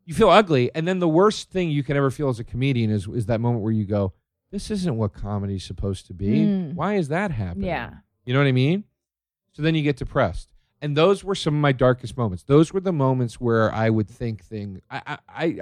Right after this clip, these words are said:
Speaker 1: I don't think I was ever truly suicidal, but, like, those were the moments when I would start to think things like,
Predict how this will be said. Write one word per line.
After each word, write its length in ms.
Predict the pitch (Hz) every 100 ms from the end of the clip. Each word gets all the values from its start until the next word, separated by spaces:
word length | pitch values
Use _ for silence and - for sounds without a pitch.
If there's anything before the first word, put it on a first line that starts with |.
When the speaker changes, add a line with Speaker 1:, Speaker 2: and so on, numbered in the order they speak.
| 147
Speaker 1:
I 60 |
don't 200 | 170 208
think 140 | 196 180
I 60 |
was 120 | 147 127
ever 160 | 120
truly 340 | 110 131 120 107
suicidal, 520 | - 101 95 87 90 _ _ -
but, 140 | 120
like, 240 | 127 123 - _ _
those 300 | 127 139 131
were 100 | 139
the 100 | 135
moments 380 | 135 120 104 -
when 120 | 107
I 80 | 104
would 120 | 101
start 280 | - 110 104
to 80 | 104
think 260 | 113 101
things 260 | 104 95 90
like, 160 | 87